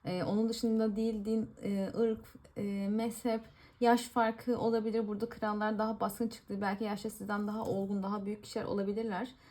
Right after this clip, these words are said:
Hani arada bir haksızlık bir durum var. Ama şöyle bir haksızlık olabilir. Belki bu kişi şunu düşünüyor olabilir. Yani, e, çünkü olumsuz çok fazla bir enerji yok. Arada bir duygu var ama olmayan bir durum var.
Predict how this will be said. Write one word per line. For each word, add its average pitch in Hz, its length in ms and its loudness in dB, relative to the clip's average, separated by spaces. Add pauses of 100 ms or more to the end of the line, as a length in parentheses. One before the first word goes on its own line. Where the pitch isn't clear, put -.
(220)
Hani 190 200 -2
arada 285 240 4
bir 339 60 -2
haksızlık 220 520 -4 (260)
bir 196 200 -4
durum 202 300 0
var. - 240 0
Ama 262 160 2
şöyle 294 280 -2
bir 214 60 0
haksızlık - 440 -6
olabilir. 151 280 -2
Belki 240 320 0
bu 262 80 -4
kişi - 260 -6
şunu 226 280 -4
düşünüyor 208 300 -2
olabilir. 180 420 -4 (640)
Yani, 220 460 4 (220)
e, 185 340 -4 (440)
çünkü 240 220 0 (580)
olumsuz 240 520 4
çok - 220 -6
fazla 240 260 4
bir 214 80 2
enerji 220 380 2
yok. 185 140 0
Arada 226 360 2
bir 220 60 -2
duygu 233 240 0
var 330 200 -2
ama 233 220 0 (320)
olmayan 233 480 8
bir 147 100 -2
durum - 300 -4
var. - 240 -8